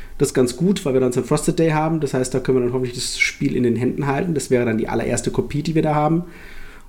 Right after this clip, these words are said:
Ähm, das tut uns leid. Es hat keinen so sehr getroffen, glaub ich, wie mich. Ich bin, <laughs> be-,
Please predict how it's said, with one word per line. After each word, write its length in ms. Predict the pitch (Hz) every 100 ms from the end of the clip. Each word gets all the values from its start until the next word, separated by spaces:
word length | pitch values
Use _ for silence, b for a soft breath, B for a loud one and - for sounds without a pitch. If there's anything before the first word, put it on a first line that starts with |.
| -
Ähm, 520 | 180 143 135 139 - - - - - - - -
das 220 | 135 -
tut 160 | - 190
uns 160 | 151
leid. 480 | 151 139 165 190 - -
Es 320 | 143 131 -
hat 200 | 143 135 -
keinen 280 | 151 160
so 100 | 151
sehr 180 | 139 143
getroffen, 420 | 143 - 156 160
glaub 140 | 143 143
ich, 120 | 151
wie 60 | 160
mich. 600 | 160 175 - - - - -
Ich 60 |
bin, 200 | - 165 - 208
<laughs> 200 | 214 -
be-, 140 | 175